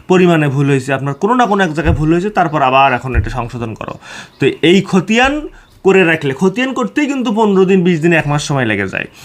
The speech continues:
তো এইটা যদি আপনি করে রাখেন, রেডি রাখেন, তখন শুধু এটা দেখে দেখে তারা বিডিএস জরিপটা করে ফেলবে, শুধু তুলে ফেলবে, মেইন রেকর্ডটা করে ফেলবে। যদি নামজারি না থাকে, তখন বিশাল হ্যাসেলের শিকার হবেন।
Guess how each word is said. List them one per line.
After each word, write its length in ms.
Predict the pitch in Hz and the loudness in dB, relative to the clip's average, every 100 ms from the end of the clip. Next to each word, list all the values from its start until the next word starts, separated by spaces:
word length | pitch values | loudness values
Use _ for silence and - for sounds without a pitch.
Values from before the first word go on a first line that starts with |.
| - - - | -20 -14 -6
তো 60 | |
এইটা 280 | - 156 214 | 0 2 2
যদি 160 | 233 220 | 0 0
আপনি 160 | 185 | 0
করে 260 | 202 180 156 | 0 2 2
রাখেন, 280 | 147 147 151 | 0 -2 -2
রেডি 280 | 147 147 165 | 0 2 2
রাখেন, 280 | 147 196 | 0 -4
তখন 200 | 247 175 | -6 -4
শুধু 160 | 165 151 | -4 -2
এটা 120 | 151 | -2
দেখে 260 | 131 131 170 | 0 -2 -2
দেখে 200 | 208 254 | -4 -4
তারা 180 | 214 180 | -2 0
বিডিএস 320 | 139 127 123 | 2 0 0
জরিপটা 320 | 123 113 127 | 0 -2 -2
করে 200 | 120 107 | -2 -2
ফেলবে, 180 | 104 113 | -2 -6
শুধু 180 | 151 156 | -6 -4
তুলে 280 | 233 226 | 0 2
ফেলবে, 340 | 185 135 104 98 - - - - | 2 2 0 -4 -12 -20 -14 -2
মেইন 320 | 151 196 220 | 2 4 4
রেকর্ডটা 420 | 196 185 175 - | 2 0 -4 -2
করে 280 | 240 208 170 | -2 0 0
ফেলবে। 320 | 123 110 101 120 | 0 -4 -6 -4
যদি 440 | 151 160 220 247 254 - - - | -4 -2 -2 -2 -6 -12 -20 -4
নামজারি 420 | 156 185 202 180 156 | 0 2 4 2 2
না 140 | 151 | 0
থাকে, 200 | 160 190 | -2 -6
তখন 360 | 202 147 190 165 | -6 -4 -4 -4
বিশাল 460 | 123 147 226 240 | -4 -2 0 0
হ্যাসেলের 340 | 151 110 135 131 | 0 -4 -6 -6
শিকার 360 | - 123 107 | -8 -6 -6
হবেন। 240 | 101 101 | -6 -10